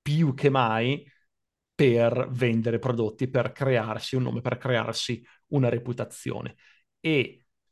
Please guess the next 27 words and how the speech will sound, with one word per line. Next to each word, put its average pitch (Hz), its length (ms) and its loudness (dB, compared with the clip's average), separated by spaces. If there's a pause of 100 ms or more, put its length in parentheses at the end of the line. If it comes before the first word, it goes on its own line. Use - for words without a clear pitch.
(200)
ehm, 113 800 -2 (120)
fare 131 560 4
passaparola 131 800 2
è, 131 340 0 (680)
eh, 110 380 -2
un'ottima 131 560 0
ragione 143 300 2
per 143 140 2
usare 117 280 0
l'email 113 280 0
marketing, 123 500 0
no? 139 140 4
Perché 123 400 -4 (280)
chiedere 120 720 4
alle, 113 800 2 (160)
alle 123 220 4
persone 127 480 0
di 113 100 -4
fare 113 640 2 (280)
passaparola 127 640 4
su - 180 -4
contenuti 120 480 -2
di 113 80 -4
qualità 123 500 0
funziona 123 500 -2
molto 120 300 0
bene, 127 300 -2